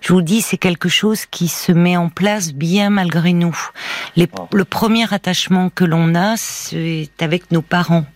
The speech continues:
Speaker 1: ou ceux qui
Speaker 2: Bien
Speaker 1: en
Speaker 2: sûr.
Speaker 1: tiennent lieu. Euh, donc là, il y a quelque chose qui se met en place que le parent ne, ne, ne contrôle pas lui-même, hein. Il est aussi le fruit d'une histoire.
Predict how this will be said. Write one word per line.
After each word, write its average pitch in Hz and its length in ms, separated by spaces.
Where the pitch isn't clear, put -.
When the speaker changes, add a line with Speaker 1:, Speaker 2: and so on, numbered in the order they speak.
Speaker 1:
ou 160 100
ceux - 240
qui - 160
Speaker 2:
Bien 160 80
Speaker 1:
en 147 60
Speaker 2:
sûr. 147 80
Speaker 1:
tiennent 185 500
lieu. 160 160
Euh, 170 520
donc 190 440
là, 190 320
il 220 60
y 190 80
a 175 80
quelque 180 320
chose 220 520
qui 180 220
se - 220
met 190 220
en 180 120
place 208 600
que 196 100
le 180 120
parent 190 420
ne, 175 480
ne, 175 320
ne 180 180
contrôle 220 580
pas 226 340
lui-même, 175 580
hein. 180 160
Il 165 180
est 180 60
aussi 180 320
le 202 100
fruit - 300
d'une 190 220
histoire. 202 580